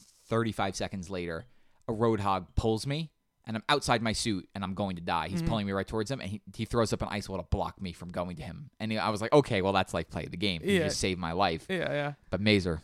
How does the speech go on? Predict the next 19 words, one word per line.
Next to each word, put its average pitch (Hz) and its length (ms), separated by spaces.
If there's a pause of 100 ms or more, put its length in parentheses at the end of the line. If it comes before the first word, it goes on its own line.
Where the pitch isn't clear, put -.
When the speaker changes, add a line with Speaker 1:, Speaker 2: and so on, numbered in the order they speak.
(160)
Speaker 1:
oh, 90 180
May. 80 320 (460)
Speaker 2:
<laughs> - 320 (600)
Um, 143 480
really 269 320
gr-, 190 240
great 220 240
character 220 320
to, 160 320 (120)
to 151 100
play 214 200
as, 165 160
and 170 80
when 165 140
you're 170 100
playing 214 280
right 185 220
with 160 120
her, 147 300